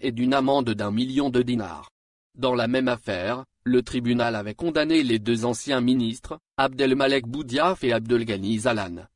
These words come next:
en leur qualité d'anciens oualis d'Oran,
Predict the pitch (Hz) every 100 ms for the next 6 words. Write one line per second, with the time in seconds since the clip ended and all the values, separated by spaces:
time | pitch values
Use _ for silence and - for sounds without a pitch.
0 | _ 139 135 131 - 123 120 117 151 131
1 | 117 - 127 113 127 123 110 123 131 107
2 | 101 120